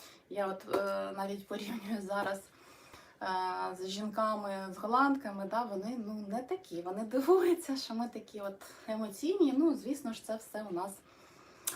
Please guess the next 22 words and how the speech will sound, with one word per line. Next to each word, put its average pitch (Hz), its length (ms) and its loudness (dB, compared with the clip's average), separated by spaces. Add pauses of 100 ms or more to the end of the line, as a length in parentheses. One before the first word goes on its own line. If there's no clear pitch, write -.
(220)
е, 196 640 2 (200)
відображене 240 920 6
на 214 340 2
наших 196 680 0
живих 247 760 0
обличчях. 160 520 -6 (680)
Тому 285 460 6
дуже 240 300 -4 (480)
важливо 226 680 2 (560)
із 208 200 -6
цим 240 260 -4
попрацювати, 180 800 -8
да, 202 100 -4
трошечки 196 500 -8
давати 233 680 4
змогу 247 480 4
нашим 202 460 -2
м'язам, 202 420 -6 (100)
е, 190 140 -4 (340)
розслаблятися, 190 880 -2
відпочивати. - 800 -10 (200)
Да? 285 180 0